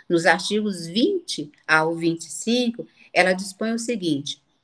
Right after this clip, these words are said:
todos os planos de resíduos sólidos contenha metas, né, de eliminação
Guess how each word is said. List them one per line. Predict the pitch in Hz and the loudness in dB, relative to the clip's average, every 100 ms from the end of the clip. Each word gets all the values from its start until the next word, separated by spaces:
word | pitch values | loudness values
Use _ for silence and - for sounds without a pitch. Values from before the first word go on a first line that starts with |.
| _ _ _ | _ _ _
todos | - 254 285 285 285 | 4 6 4 0 -2
os | 294 294 | -4 -6
planos | - 170 165 160 151 | -2 -2 0 -4 -6
de | 156 | -6
resíduos | 156 147 139 151 175 190 240 - - - | -6 -6 -2 2 2 0 -8 -10 -16 -14
sólidos | - 151 151 160 196 - _ _ _ _ _ | -4 0 0 -2 -8 -16 _ _ _ _ _
contenha | 214 208 - - 160 147 | 2 2 -2 0 0 0
metas, | 151 156 151 143 139 123 - - _ _ _ _ - | 0 4 4 4 -2 -6 -6 -10 _ _ _ _ 0
né, | 147 185 226 - _ _ _ _ | 4 4 2 -10 _ _ _ _
de | 175 214 160 - _ _ _ - | 0 2 2 -4 _ _ _ 4
eliminação | 233 285 302 277 247 214 180 160 - 170 170 202 | 6 6 2 0 -2 -2 -4 -6 -6 -2 -2 -2